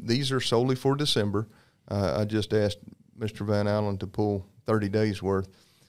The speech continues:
But you look at it, so we have our terminals, Monahans running ninety-nine percent.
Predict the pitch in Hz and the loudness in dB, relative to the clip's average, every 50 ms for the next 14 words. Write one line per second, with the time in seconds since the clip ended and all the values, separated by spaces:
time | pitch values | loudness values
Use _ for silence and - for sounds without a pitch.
0 | - _ _ - - 120 113 110 110 - - - 123 117 127 156 151 151 123 113 | -20 _ _ -4 0 2 2 2 2 -2 -4 0 2 6 6 6 6 6 4 4
1 | 110 110 - - - 117 110 113 110 107 117 117 117 113 110 104 98 - - - | 4 2 0 0 0 0 2 2 4 4 4 4 6 4 4 2 -2 -6 -4 -4
2 | 107 98 - 127 135 127 113 107 98 92 - 104 104 113 123 120 117 120 123 127 | -2 0 2 2 4 4 2 2 0 -2 0 2 2 4 4 4 2 2 0 0
3 | 135 135 - - - - 107 107 104 101 101 101 101 104 104 104 104 104 107 107 | -2 -4 -8 -6 -4 -2 0 0 0 0 0 2 2 2 2 0 0 0 0 -2
4 | - 113 101 - - 123 113 98 - | -2 -4 -4 -4 -2 -2 -2 -4 -4